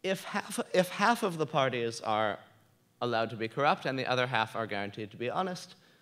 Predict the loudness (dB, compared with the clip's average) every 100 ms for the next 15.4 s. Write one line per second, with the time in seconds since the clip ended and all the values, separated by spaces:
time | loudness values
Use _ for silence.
0 | _ _ -20 -20 -20 _ 0 2 2 0
1 | -4 -6 -2 -2 0 0 -2 -2 -2 -2
2 | -4 -2 -4 -2 -2 -2 -6 -10 -12 -4
3 | 0 0 0 -4 -12 -10 -6 -4 -4 -6
4 | -6 -6 -4 -2 -2 -4 -14 -20 -20 -20
5 | -20 -20 -20 _ -20 -20 _ _ _ -20
6 | -20 _ _ _ 2 2 4 6 6 6
7 | 4 4 4 2 2 4 2 4 2 2
8 | -2 -2 2 4 2 -4 -6 -4 -2 -2
9 | 2 2 2 0 0 0 0 0 0 0
10 | -2 -4 -6 -4 -6 -8 -8 -12 -14 _
11 | _ _ _ -20 _ _ _ _ -6 2
12 | 4 4 4 2 2 4 4 2 2 2
13 | 2 -2 -2 2 4 4 0 0 0 0
14 | -4 -2 -4 -4 0 0 0 -8 -6 -8
15 | -10 -10 -10